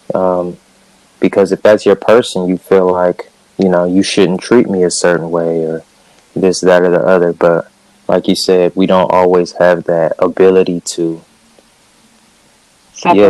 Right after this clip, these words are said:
Speaker 1: yeah, separate the two things. Like, this is not personal. They're going through their thing,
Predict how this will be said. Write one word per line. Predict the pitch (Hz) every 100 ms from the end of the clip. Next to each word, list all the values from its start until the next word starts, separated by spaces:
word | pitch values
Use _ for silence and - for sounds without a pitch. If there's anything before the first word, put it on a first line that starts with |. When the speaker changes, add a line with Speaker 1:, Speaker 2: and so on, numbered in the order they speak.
| 90
Speaker 1:
yeah, | 135
separate | 98 - 90 90 85
the | -
two | - 90
things. | - 87 85 80
Like, | 87 85 -
this | 90 -
is |
not | 87 85 82
personal. | - 85 80 - -
They're | 85 87
going | 80 90 85
through | - 87
their | 85 87
thing, | - 92 95 92